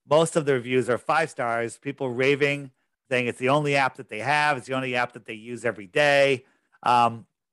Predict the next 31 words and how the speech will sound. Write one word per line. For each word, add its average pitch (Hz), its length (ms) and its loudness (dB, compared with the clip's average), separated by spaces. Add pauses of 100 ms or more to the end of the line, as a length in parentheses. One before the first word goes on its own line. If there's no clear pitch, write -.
(140)
whatever. 123 520 0 (160)
It's, 143 280 -8
um, 123 340 2 (800)
it's 147 220 -2
a 139 60 -4
great 131 500 0
resource. 135 640 -2
And 147 240 0 (320)
if, 151 340 -2
uh, 147 260 4
it'll 165 200 2
help 185 280 0
wake 185 240 -2
you 196 120 0
up. 196 120 -2
And 165 80 -6
then 160 100 -6
once 156 200 -6
you're 175 120 0
awake, 147 420 -4 (380)
it's - 160 -10
a 135 60 -4
great 151 280 0
tool 156 220 0
to 131 80 0
have 139 500 0 (840)
to 160 80 -8
wake 175 260 -4
other 208 220 4
people 92 400 -14
up - 240 -20